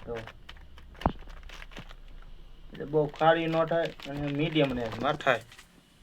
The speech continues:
નિમક આપણે નખાઈ ગયું છે. અને એની પ્રોસેસ મેન હોય છે. જો ખીસું તમે હારામાં હારું બનાવશો તો ફેરફેર પણ જોરદાર બનશે, ફૂલાય એટલી, તળવામાં એવી લા-,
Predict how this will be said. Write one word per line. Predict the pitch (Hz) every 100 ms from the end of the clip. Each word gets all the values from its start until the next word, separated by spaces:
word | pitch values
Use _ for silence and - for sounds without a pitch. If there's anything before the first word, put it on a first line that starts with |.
| - - - - - - - - - - - - - - - - _ - - -
નિમક | 143 151 143
આપણે | 143 127
નખાઈ | 123 156 170 165
ગયું | 170 160
છે. | 170 175 - - 151 - - - - 123
અને | 190 175 135 151
એની | 175 175 -
પ્રોસેસ | 165 180 170 151
મેન | 131 143 151 139
હોય | 123 120
છે. |
જો | 135 147 -
ખીસું | 180 - 196
તમે | 190 190 180
હારામાં | 175 185 180 180
હારું | 175
બનાવશો | 165 202 190 180 156 147 - -
તો | 135 127 -
ફેરફેર | 190 185 196 190
પણ | 175 151 131
જોરદાર | 180 180 175 165
બનશે, | 170 165 165 156
ફૂલાય | 156 160 165 160 156
એટલી, | 156 156 151
તળવામાં | 151 156 160 160 156
એવી | 160 156 151
લા-, | 147